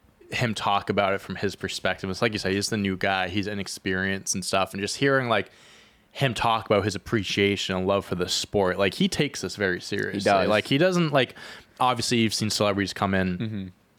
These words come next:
Speaker 1: you have your few matches, they get their paycheck, whatever. Like, he genuinely cares about this. He
Speaker 2: Mm-hmm.
Speaker 1: wants to be the best. He, like,
Speaker 2: Yeah.
Speaker 1: I mean, obviously he's not a full-time wrestler. Like, he's not wrestling every week, whatever, but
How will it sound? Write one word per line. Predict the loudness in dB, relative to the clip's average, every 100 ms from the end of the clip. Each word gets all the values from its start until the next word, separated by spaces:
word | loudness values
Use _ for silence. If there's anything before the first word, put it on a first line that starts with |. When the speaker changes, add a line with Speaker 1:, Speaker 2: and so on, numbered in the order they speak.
| _
Speaker 1:
you | -2
have | 0 2 0
your |
few | 0 -2 -2
matches, | -2 -4 -4 -6
they | -4
get | -2
their | -2 -4
paycheck, | -6 -8 -4 -4 0
whatever. | 2 2 0 -4 -8 -18 -20 -20 -20 _ _ _ -2
Like, | -2 0
he | 0 0
genuinely | 2 0 2 -2 -2 -2
cares | 0 0 0
about | 0 0 0
this. | -2 0
He | -2
Speaker 2:
Mm-hmm. | 2
Speaker 1:
wants | 2 2 -2
to | -6
be | -4
the | -2
best. | 0 -2 -2 -4 0
He, | 2
like, | 4 4 2
Speaker 2:
Yeah. |
Speaker 1:
I | 2
mean, | 2 4
obviously | 2 2 -2 -2
he's | 0
not | 0 -2
a |
full-time | -2 -2 -2 0 0 0
wrestler. | 2 0 0 2 2
Like, | 2 0
he's | -4
not | 0 0
wrestling | 0 -2 -4 -4
every | -4 -2 -4
week, | -4 -8 -4
whatever, | 0 0 0 -6
but | -2 0 0 -2